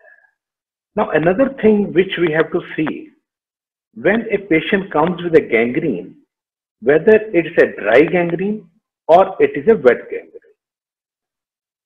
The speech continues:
So what is the basic difference? The basic difference is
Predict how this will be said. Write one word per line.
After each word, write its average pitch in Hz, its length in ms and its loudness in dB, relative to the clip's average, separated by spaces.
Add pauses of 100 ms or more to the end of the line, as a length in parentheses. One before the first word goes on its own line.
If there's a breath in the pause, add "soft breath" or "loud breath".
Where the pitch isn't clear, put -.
So 185 80 4
what 170 240 2
is 196 80 2
the 196 80 0
basic 165 420 -2
difference? 233 440 -6 (840)
The 120 300 0
basic 185 440 2
difference 180 400 0
is 123 300 -2